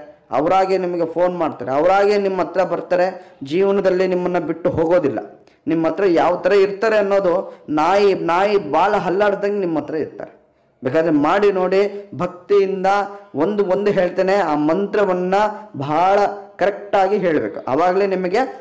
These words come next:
ಅದರದ್ದು results ಆಗೋದು. ಮಾಡಿ ನೋಡಿ,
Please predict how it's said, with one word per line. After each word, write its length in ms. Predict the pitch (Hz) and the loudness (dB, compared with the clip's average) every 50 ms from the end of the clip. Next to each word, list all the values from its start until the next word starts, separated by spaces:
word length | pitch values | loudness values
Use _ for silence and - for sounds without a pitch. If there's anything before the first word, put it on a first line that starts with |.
| - - | -16 -8
ಅದರದ್ದು 320 | - 139 139 143 139 131 147 | -6 -4 -4 -4 -4 -4 -4
results 480 | 135 135 147 156 185 208 202 - - | -4 -2 -2 0 0 0 -2 0 -2
ಆಗೋದು. 360 | 196 185 175 180 180 185 202 220 214 - - - - - _ - | -2 0 2 2 2 2 2 0 0 -2 -10 -14 -20 -20 _ -6
ಮಾಡಿ 380 | 123 127 143 160 202 208 208 196 | -2 0 0 0 2 2 2 2
ನೋಡಿ, 580 | 196 185 180 190 196 196 190 196 - - - | 2 0 2 0 0 0 -2 -6 -12 -20 -20